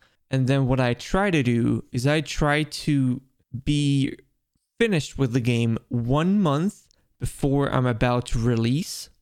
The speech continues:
because I don't wanna stress, like, the final weeks before release. I wanna know that the game is bug free and I can, like, have it sit waiting for me until I release it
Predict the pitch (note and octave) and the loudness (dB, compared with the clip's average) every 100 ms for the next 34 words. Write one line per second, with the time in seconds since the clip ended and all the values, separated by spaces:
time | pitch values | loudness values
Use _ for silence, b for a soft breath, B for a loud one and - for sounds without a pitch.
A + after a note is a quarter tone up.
0 | _ _ _ _ _ _ - - C3 B2 | _ _ _ _ _ _ -4 0 0 0
1 | - B2 D#3+ G3+ G#3 G3+ F#3 C3+ C3 - | -2 0 2 2 2 2 2 2 0 -4
2 | - - C#3+ F3 A3+ - - b b b | -6 -2 0 0 -2 -6 -14 b b b
3 | b - C3 B2+ - D3 C#3 C#3 C#3 B2 | b -4 -4 -4 -2 0 2 2 2 2
4 | C#3 E3 - C3+ - D3+ C#3+ B2+ D3+ - | 0 -2 -6 -6 -2 0 0 0 0 0
5 | D#3 G3+ G3 D#3+ D3+ C3 A#2 A2 B2 A#2 | 0 0 2 2 2 0 -2 0 0 0
6 | A2 A2+ C#3 D#3+ E3+ - E3 D#3+ F3 - | -2 -4 -2 -2 -2 -4 -2 0 -2 -4
7 | b b b _ B2+ B2+ B2+ B2+ A#2 A#2 | b b b _ 0 0 0 -2 0 -2
8 | - - - C3+ D3 D#3+ E3 - _ - | -6 -16 -6 -2 0 0 -2 -8 _ -18
9 | - - D3+ D3 D3 B2 C#3 D3+ E3+ F3 | -6 -2 -2 -4 -4 0 2 2 2 0
10 | - D3 C3+ C3+ A#2+ - A#2+ A#2 A#2+ C#3 | 0 0 2 2 0 0 0 0 0 0
11 | F#3 - B2 A#2+ | -2 -2 -2 -2